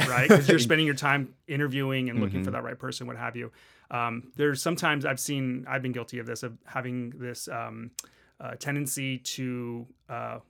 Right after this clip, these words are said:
Speaker 1: want that first person I, I think could just kind of fill the job,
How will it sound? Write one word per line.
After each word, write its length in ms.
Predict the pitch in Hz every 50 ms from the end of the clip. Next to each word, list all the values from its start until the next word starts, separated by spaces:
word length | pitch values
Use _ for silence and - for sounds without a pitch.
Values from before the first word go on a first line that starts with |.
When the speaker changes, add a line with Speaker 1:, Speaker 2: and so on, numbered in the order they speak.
| _ _ _ _ _ _ -
Speaker 1:
want 280 | 131 127 135 127 127
that 140 | 135 131 -
first 160 | - 135 131
person 220 | - 135 120 131 120
I, 180 | 117 113 110 - - -
I 80 | - 117
think 300 | - _ 151 147 139 143
could 120 | 139 123
just 200 | 110 135 120 -
kind 160 | - 127 123
of 60 | -
fill 280 | - - - 139 127 120
the 100 | 110 117
job, 360 | 107 120 110 107 107 101 -